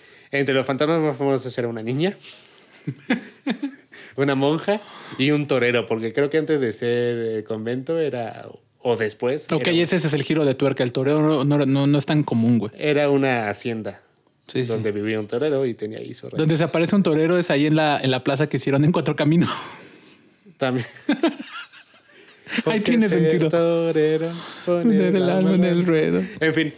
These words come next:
Speaker 1: una historia curiosa del torero fue que una vez estaban ensayando una obra y haz de cuenta que el teatro está chiquito, ¿no? Es una madre.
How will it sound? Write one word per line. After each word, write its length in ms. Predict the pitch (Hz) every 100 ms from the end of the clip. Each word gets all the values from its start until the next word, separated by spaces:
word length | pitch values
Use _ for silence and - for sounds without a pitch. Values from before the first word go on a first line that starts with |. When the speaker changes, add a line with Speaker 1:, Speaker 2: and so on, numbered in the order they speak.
| - - -
Speaker 1:
una 140 | 185
historia 280 | 202 208 202
curiosa 360 | 147 143 175
del 160 | 156 117
torero 400 | 120 120 131 139
fue 320 | 143 139 139
que 460 | - 147 123 107 107
una 140 | 127 135
vez 100 | 131
estaban 240 | 139 139
ensayando 460 | 135 120 123 123 131
una 160 | 135
obra 400 | 135 135 156 208 -
y 140 | 131
haz 60 | 120
de 80 |
cuenta 260 | 123 131 135
que 380 | 127 110 98 92
el 160 | 98 107
teatro 220 | 120 143
está 160 | 127
chiquito, 340 | 120 - - -
¿no? 140 | - -
Es 140 | -
una 140 | -
madre. 220 | 131 131